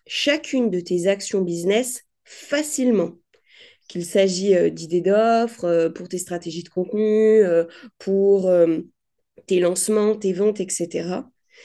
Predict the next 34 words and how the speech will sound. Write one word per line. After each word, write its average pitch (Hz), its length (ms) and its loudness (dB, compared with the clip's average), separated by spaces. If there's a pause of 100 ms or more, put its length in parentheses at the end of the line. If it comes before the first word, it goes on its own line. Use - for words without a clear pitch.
(240)
Et 208 160 0
tu 226 180 -6
te 247 140 -2
sens 262 260 -2
toujours 202 500 -4 (280)
aligné 247 760 2 (180)
à 196 80 -4
ce 190 140 -6
que - 80 -6
tu 233 200 -10
fais. - 320 -8 (960)
De 175 120 -4
un 180 220 -2
à 175 60 -2
dix, 180 460 -8
à 185 80 -12
quel 175 220 -8
point 233 180 -2
est-ce 220 180 -4
que - 300 0 (320)
c'est - 160 -18
fidèle 233 600 -2 (440)
à 180 60 -12
ce 170 100 -12
que - 80 -18
tu - 180 -10
vis 208 200 -4
au 233 80 -2
quotidien 175 720 -4
avec 190 240 -6
ton 214 100 -8
business ? 190 540 -10 (960)
Troisième 294 400 4
signe, - 360 -2